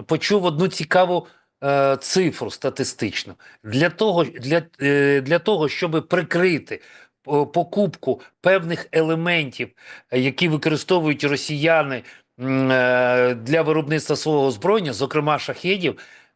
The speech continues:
відбувається до шістдесяти різних операцій по банках, по, по різних фірмах, різні угоди,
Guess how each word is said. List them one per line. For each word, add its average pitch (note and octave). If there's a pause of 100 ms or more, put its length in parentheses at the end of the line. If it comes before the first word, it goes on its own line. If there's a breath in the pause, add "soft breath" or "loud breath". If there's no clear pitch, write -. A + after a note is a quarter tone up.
(280)
відбувається C#3+
до G3
шістдесяти A#3 (260 loud breath)
різних F3+
операцій E3+ (360 loud breath)
по F#3
банках, F#3
по, E3+
по F3
різних E3
фірмах, F#3
різні D3
угоди, D3+